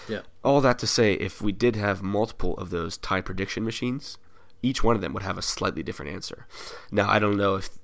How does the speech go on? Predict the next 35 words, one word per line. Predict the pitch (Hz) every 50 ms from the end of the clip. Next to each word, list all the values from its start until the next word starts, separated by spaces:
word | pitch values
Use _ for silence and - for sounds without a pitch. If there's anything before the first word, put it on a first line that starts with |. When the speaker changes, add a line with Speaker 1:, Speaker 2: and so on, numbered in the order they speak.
| -
Speaker 2:
you | - 98 95
know, | 87
if | - - - -
they | - 101
manufactured | 98 104 104 95 - - - 90 95 - - -
it | 78 -
so | - - - 92 92 90
well | 71 - 101 104 98 87 92 101 - -
that | - - - -
the | 90 -
differences | - - 113 - - 90 - - 92 90 -
would | 87 -
be | 95 104
so | - - - 90
small | 95 - - 104 98 90 87 82 - - - - - - -
that | 78 -
it | -
wouldn't | 78 90 92 - -
make | 110 110 -
a | 95
difference | 85 85 - - 80 90 - - - - - - - - - - - -
or, | - - - -
or | - - - 95
not, | 92 95 - - - -
but, | - - - -
uh, | 73 76 80 - - - -
but | 92 73
that's | - 98 -
just | - - -
a | 98
fun | - 92 87 82
thing | 80 87 90 90
to | 90
think | - - -
about. | 98 98 82 73 -